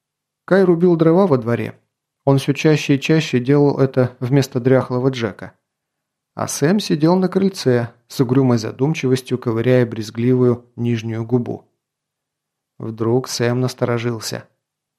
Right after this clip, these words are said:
А через несколько мгновений и Кай опустил топор,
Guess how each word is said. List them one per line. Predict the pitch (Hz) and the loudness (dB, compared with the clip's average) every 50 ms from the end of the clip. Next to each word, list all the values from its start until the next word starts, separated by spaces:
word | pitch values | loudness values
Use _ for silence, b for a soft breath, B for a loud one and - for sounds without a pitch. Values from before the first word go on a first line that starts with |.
| _ _ | _ _
А | - | -6
через | 123 - 143 143 131 127 | -4 0 0 0 2 2
несколько | 147 143 139 - - 135 127 - - 127 | 2 2 2 2 0 0 0 2 2 2
мгновений | 127 123 120 117 113 117 135 151 160 165 165 160 151 156 | 2 2 2 2 2 2 2 2 4 2 2 2 0 0
и | 175 180 | 0 -2
Кай | 185 180 - 127 117 113 113 | -2 -2 -2 -4 -2 -2 -4
опустил | 117 113 - 127 - - - 120 113 | -4 -4 -4 -6 -6 -4 -4 -4 -4
топор, | 110 - 107 - - 135 143 143 135 b | -4 -6 -10 -2 2 2 4 4 2 b